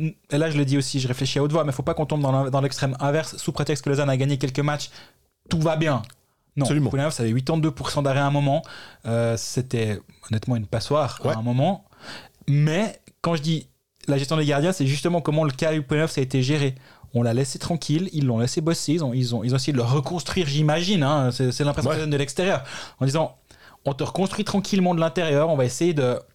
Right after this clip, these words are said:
Speaker 1: de te faire, de te remettre en confiance, puis on te redonnera le filet un peu plus tard. » Entre-temps, Page vient, il leur a enlevé une sacrée épine du pied parce qu'il était bon, et il était très solide, et ils l'ont mis en avant, ils l'ont fait jouer beaucoup.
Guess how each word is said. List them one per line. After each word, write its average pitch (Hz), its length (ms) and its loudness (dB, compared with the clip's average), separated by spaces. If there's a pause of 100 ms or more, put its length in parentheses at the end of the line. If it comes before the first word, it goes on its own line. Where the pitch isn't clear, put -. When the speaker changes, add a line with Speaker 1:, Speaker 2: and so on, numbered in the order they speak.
(640)
Speaker 1:
de 127 100 2
te - 80 -14
faire, 127 180 -2
de 120 80 2
te 131 100 -4
remettre 170 600 2
en 175 80 0
confiance, 170 500 0
puis - 120 -4
on 120 60 0
te 123 80 -6
redonnera 123 220 0
le 147 60 0
filet 156 180 0
un 143 60 2
peu 143 100 -2
plus 135 160 -8
tard. » 147 260 -2 (360)
Entre-temps, 151 400 0
Page 156 220 0
vient, 160 200 2
il 131 300 0
leur 131 160 0
a 131 180 2
enlevé 131 280 2
une 131 60 0
sacrée - 280 -4
épine 143 180 -2
du 139 100 -2
pied 139 240 0
parce 123 220 -4
qu'il 120 160 0
était 123 220 -2
bon, 113 240 -2 (260)
et 117 80 0
il 117 80 0
était 104 340 -4
très - 220 -2
solide, 139 400 0 (500)
et 131 100 2
ils 131 60 2
l'ont 120 120 0
mis 143 140 2
en 160 100 2
avant, 160 300 2
ils 202 80 0
l'ont 139 100 -2
fait 117 160 -4
jouer 127 240 2
beaucoup. 151 520 -2